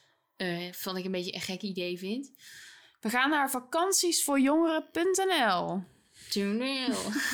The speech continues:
Speaker 2: Nog even en het is tijd voor je eindexamens. Nou, die zijn al geweest. Waarschijnlijk ben je nu al toe aan zonvakantie. Maar één ding is zeker: als je eindexamens er eindelijk op zit, heb je het echt verdiend. Nou, dat is zo.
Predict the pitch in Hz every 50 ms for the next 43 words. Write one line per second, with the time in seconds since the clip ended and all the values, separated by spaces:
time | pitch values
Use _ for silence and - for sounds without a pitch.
0 | 226 226 208 208 - - 208 214 196 - - - - - - - - - - -
1 | 247 262 262 - - 330 370 466 440 339 247 254 247 262 294 277 254 226 240 -
2 | - - 254 254 285 339 - - 302 302 294 269 - - 254 294 269 240 220 -
3 | - 214 180 175 175 175 175 180 190 175 170 180 185 175 170 170 175 185 196 233
4 | 302 370 359 - - 226 220 - 285 285 320 359 330 - 233 226 226 240 226 220
5 | 226 240 285 330 - - 247 254 247 - - 302 330 - - 214 220 220 214 214
6 | 202 190 185 220 247 269 254 226 220 214 190 185 185 196 - - 240 214 190 -
7 | - - - 277 330 370 359 320 285 277 - - 240 208 208 214 220 208 196 175
8 | 185 - - - 185 190 196 196 - - 180 175 180 175 180 180 - - - 196
9 | 220 254 269 262 - 240 214 - - 214 202 - 175 - - 170 165 - - -
10 | - 190 - - - - 185 170 170 156 - - - - - - 185 - - -
11 | - 214 - - 226 226 269 330